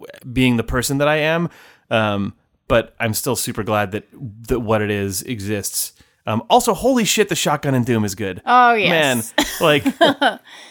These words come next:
Speaker 1: it's stupid that that is a thing that has to be said, but, like, as shooter weapons go, it's really fun to ha-, play with a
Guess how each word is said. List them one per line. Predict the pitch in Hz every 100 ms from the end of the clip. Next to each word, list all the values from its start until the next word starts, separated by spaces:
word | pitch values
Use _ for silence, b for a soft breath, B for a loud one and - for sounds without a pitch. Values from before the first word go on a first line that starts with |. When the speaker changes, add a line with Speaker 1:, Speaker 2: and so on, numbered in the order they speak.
| B B B _ _ _
Speaker 1:
it's | 185 -
stupid | - 196 196 208 185 175 -
that | 165
that | 170 165
is | 156
a | 151
thing | 160
that | 160
has | 151 147
to |
be | 151
said, | 127 143 156
but, | 151 120
like, | 120 113 - _ _ _ _ _ _ -
as | 131 - -
shooter | - 180 160
weapons | 135 131 127
go, | 110 123
it's | 120 156
really | 156 127
fun | 110 120 110
to | 107
ha-, | 117 _ -
play | - 123 113
with | 110 -
a | 117